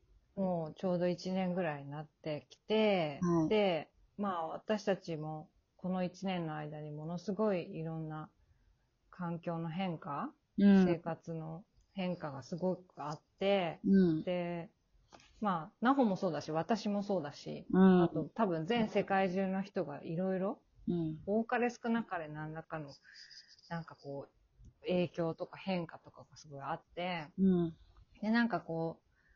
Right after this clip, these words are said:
Speaker 1: う、まあ、後で自己紹介、馴れ初めで話すんだけど、
Speaker 2: うん。
Speaker 1: まあ、二人でね、一緒に仕事をしてた縁でつながって、
Speaker 2: うん。
Speaker 1: まあ、なんか、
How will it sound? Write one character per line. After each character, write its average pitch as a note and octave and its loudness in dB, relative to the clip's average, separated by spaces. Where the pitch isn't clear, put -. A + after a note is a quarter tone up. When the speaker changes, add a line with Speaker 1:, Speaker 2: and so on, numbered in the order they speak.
Speaker 1:
う、 - 2
ま A3+ 4
あ、 - 8
後 C#4 6
で D#3+ 2
自 E3+ -4
己 - -16
紹 G#3 0
介、 D3 -4
馴 E3+ -4
れ F#3 2
初 G3+ 0
め G3 2
で G3 0
話 F#3+ -4
す F#3+ -6
ん D3+ -6
だ C#3+ -10
け D3 -16
ど、 D#3 -8
Speaker 2:
う - 6
ん。 - 8
Speaker 1:
ま G#3+ 10
あ、 D#3 -2
二 - 2
人 F#3+ 0
で D#3+ -10
ね、 B3 -2
一 F#3+ -6
緒 - -4
に F#3 -2
仕 G3 -4
事 F#3+ -2
を F#3+ -4
し - -14
て G3+ -6
た C#3+ -8
縁 E3+ -6
で D3 -8
つ - -12
な D#3+ -6
が D#3+ -8
っ D#3 -12
て、 C#4 0
Speaker 2:
う G#3 6
ん。 G3 8
Speaker 1:
ま F3+ 6
あ、 - 0
な G3 -2
ん - -6
か、 C#3 -10